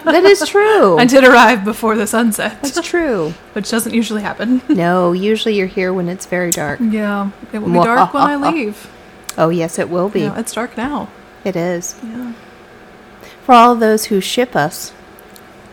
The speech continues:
Speaker 2: <laughs>
Speaker 1: Haley will leave.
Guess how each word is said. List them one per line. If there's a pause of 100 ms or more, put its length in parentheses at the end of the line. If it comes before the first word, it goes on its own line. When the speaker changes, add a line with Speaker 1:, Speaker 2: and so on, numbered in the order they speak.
(180)
Speaker 2:
<laughs> (1300)
Speaker 1:
Haley
will
leave.